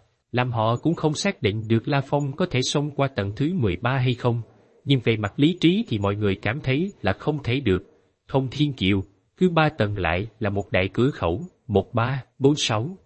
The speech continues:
bảy, chín, mười, mười hai. Hiển nhiên tầng thứ mười hai tới tầng mười ba thuộc loại một cửa rất khó,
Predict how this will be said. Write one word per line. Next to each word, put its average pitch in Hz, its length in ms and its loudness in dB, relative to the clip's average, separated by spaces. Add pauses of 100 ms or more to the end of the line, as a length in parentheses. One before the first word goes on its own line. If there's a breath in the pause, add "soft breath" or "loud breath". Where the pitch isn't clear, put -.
(200)
bảy, 95 260 2
chín, 139 280 -2 (180)
mười, 101 200 2
mười 90 180 -2
hai. 95 300 -4 (540)
Hiển 170 200 2
nhiên 185 300 0
tầng 113 200 0
thứ 180 140 -4
mười 104 200 0
hai 123 420 -2
tới 160 180 2
tầng 101 220 -2
mười 85 160 -2
ba 104 360 -4 (140)
thuộc 120 220 -2
loại 107 160 2
một 107 220 -6
cửa 101 280 0
rất 175 160 -2
khó, 156 400 -4